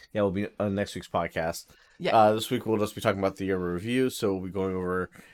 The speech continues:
Speaker 1: everything we talked about this year, from movies, T V shows, and games. Uh, what we like, what we didn't like, um, and what you probably should still check out if you haven't.
Speaker 2: Yeah.
Speaker 1: All right. So what's
Speaker 2: You
Speaker 1: up?
Speaker 2: also have honorable mentions,
Speaker 1: I
Speaker 2: too.
Speaker 1: do. I have honorable
Speaker 2: Oh,
Speaker 1: mentions
Speaker 2: oh.
Speaker 1: too.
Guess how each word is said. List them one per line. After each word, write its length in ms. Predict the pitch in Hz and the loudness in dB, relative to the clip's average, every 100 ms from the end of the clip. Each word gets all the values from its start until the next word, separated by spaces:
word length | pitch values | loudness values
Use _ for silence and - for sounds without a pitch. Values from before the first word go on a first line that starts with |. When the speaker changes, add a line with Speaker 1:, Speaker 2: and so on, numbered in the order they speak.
| - - | -20 0
Speaker 1:
everything 260 | 139 139 | 2 4
we 60 | 123 | 2
talked 220 | 127 110 | 2 2
about 160 | 113 107 | 0 0
this 240 | 107 - | -2 0
year, 380 | 104 98 95 90 - - _ | 0 2 0 -4 -16 -20 _
from 200 | - 101 | -4 0
movies, 640 | 107 104 104 101 101 - | 2 4 2 0 -4 -10
T 180 | - 107 | -6 -4
V 100 | 95 | -4
shows, 280 | - 95 90 | -2 -2 -2
and 100 | 87 | -2
games. 580 | 90 90 87 90 - 82 | 0 0 -2 -6 -8 -4
Uh, 220 | 87 87 | 0 0
what 260 | 87 87 85 | 0 -4 -4
we 60 | 92 | -2
like, 240 | 90 85 | -2 -4
what 80 | 85 | -8
we 80 | 87 | -4
didn't 240 | 87 85 | -4 -4
like, 360 | 85 82 - - - - - _ | -4 -6 -10 -20 -20 -20 -20 _
um, 600 | 90 90 87 85 87 87 | -2 0 0 -2 -4 -6
and 100 | 90 | -4
what 100 | 92 | -4
you 120 | 92 - | -6 -2
probably 240 | 98 92 | 0 0
should 180 | - 87 | -4 -10
still 200 | - 95 | -8 -2
check 220 | 104 90 | -2 0
out 140 | 92 | -2
if 60 | 85 | -2
you 80 | 87 | -4
haven't. 340 | 92 80 - _ - - _ | -4 -4 -10 _ -20 -20 _
Speaker 2:
Yeah. 80 | - - | -16 -8
Speaker 1:
All 160 | 92 95 | 0 2
right. 200 | 113 - | 2 0
So 340 | - 110 104 | 2 6 6
what's 140 | 104 - | 4 2
Speaker 2:
You 100 | 143 | 0
Speaker 1:
up? 40 | |
Speaker 2:
also 240 | - 233 208 | 0 -4 -2
have 220 | 190 - - | -4 -8 -8
honorable 420 | 196 208 202 170 165 | -6 -4 -6 -8 -8
mentions, 520 | 175 208 - 135 143 | -8 -10 -10 -10 0
Speaker 1:
I 100 | 107 | 2
Speaker 2:
too. 200 | 110 107 | 4 0
Speaker 1:
do. 80 | - | 2
I 160 | 98 101 | 2 2
have 240 | 107 101 | -2 0
honorable 360 | 98 101 104 226 | 2 2 4 4
Speaker 2:
Oh, 60 | |
Speaker 1:
mentions 260 | - 110 - | 2 -2 2
Speaker 2:
oh. 100 | 220 | 4
Speaker 1:
too. 220 | 175 | 4